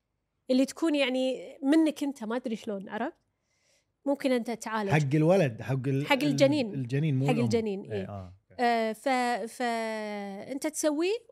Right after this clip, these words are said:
Speaker 1: وما أدري إذا
Speaker 2: بس
Speaker 1: في مكان بالكويت يحفظونه، بس أدري لأن أنا من الناس اللي،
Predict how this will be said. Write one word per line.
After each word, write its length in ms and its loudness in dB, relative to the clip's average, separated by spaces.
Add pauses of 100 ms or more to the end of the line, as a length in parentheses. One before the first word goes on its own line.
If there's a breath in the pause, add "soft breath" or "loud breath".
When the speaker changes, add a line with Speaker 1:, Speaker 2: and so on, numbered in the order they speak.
Speaker 1:
وما 1160 -4
أدري 140 8
إذا 100 4
Speaker 2:
بس 60 0
Speaker 1:
في 120 6
مكان 320 2
بالكويت 340 -2
يحفظونه، 340 -6
بس 180 -4
أدري 340 -4
لأن 260 -2
أنا 240 -4
من 100 -4
الناس 300 -8
اللي، 300 -10